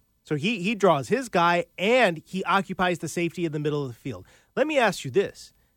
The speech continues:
At any point during his Patriots te-,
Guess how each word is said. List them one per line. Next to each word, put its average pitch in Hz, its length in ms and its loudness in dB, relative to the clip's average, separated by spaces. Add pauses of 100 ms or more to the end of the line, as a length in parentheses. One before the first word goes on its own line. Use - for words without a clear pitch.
(380)
At 190 180 2
any 285 240 0
point 233 360 2
during 196 260 4
his 262 340 -2
Patriots 143 540 -6
te-, - 220 -10